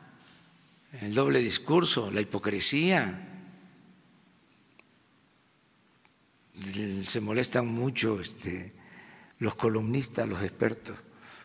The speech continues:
que dicen que, este, son sermones los de la mañana, este, según, <laughs> eh,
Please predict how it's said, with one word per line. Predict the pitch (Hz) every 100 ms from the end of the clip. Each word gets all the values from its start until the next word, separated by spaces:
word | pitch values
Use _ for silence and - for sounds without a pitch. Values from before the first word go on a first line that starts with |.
| -
que | -
dicen | 107 110 117
que, | 107 95
este, | - - 95 90 87 90 - - -
son | - 120
sermones | 123 113 104 123 160 147 113
los | 104
de | 101
la | 101 101
mañana, | 98 98 110 131 147 123 95 - - - - - - - - -
este, | - 123 110 - - 95 92 87 92 - - - - - - - _ _ - - 185
según, | 160 - 110 104 127 131 117 110 104 95 95 - - - - - _ _ _ _ - - -
<laughs> | 160 - - - - 160 - - 147 - - - - - - - - - - - - - - - - - - - - - - - - - - - - - - - - -
eh, | 127 139